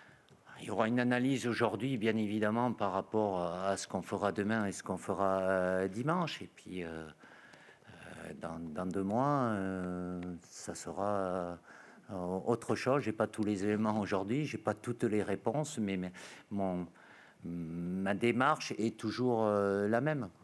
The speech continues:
comme je viens de, de le dire. C'est pas moi choisir et f-, dire aux joueurs, « Vous faites ça », c'est de faire en sorte que, individuellement et collectivement, on soit à la fois solide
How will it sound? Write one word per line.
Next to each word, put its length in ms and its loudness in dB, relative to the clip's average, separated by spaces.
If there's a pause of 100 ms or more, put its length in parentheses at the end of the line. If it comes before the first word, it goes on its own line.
(160)
comme 220 -6
je 160 -6
viens 160 0
de, 500 0
de 80 -2
le 140 0
dire. 300 0
C'est 180 -10
pas 400 4
moi 320 2
choisir 540 0
et 160 0
f-, 180 -12 (200)
dire 320 -2
aux 100 0
joueurs, « 280 2
Vous 320 -2
faites 300 0
ça », 320 2 (640)
c'est 140 -10
de 100 -6
faire 220 -8
en 80 -4
sorte 420 -6
que, 300 -8 (800)
individuellement 720 2
et 60 4
collectivement, 880 0
on 60 2
soit 500 4
à 100 2
la 120 4
fois 180 2
solide 520 0